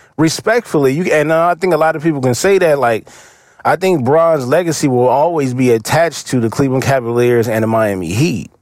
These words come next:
And they can fight about who should respectfully own the rights to his, hi-, you know, <laughs> you know, his championship vibes. You know, the Cavs got a lot to say because,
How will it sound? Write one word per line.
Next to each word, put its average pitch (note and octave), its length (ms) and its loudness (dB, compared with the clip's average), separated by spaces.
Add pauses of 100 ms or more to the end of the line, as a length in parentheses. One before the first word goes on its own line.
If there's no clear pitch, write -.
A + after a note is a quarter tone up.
(160)
And A2 320 0
they D3+ 160 2
can F3 180 -2
fight A#2+ 320 -2
about G#2 380 0
who A#2+ 260 -2
should G2 540 -2 (320)
respectfully A2+ 880 0 (320)
own B2+ 340 0
the A2 80 0
rights B2 440 0
to G#2+ 180 0
his, A2+ 480 -2
hi-, C#3 80 0
you D#3 200 0
know, C#3+ 400 0
<laughs> A#2+ 40 -8
you B2 160 0
know, A#2 120 0
his C#3 220 0
championship B2 600 0
vibes. A#2+ 560 0 (340)
You A#2 120 0
know, A#2 80 2
the A#2 100 0
Cavs E3+ 320 0
got D3 140 2
a C#3 40 2
lot C#3 220 0
to A2 100 -10
say F3+ 260 -2
because, C3 580 0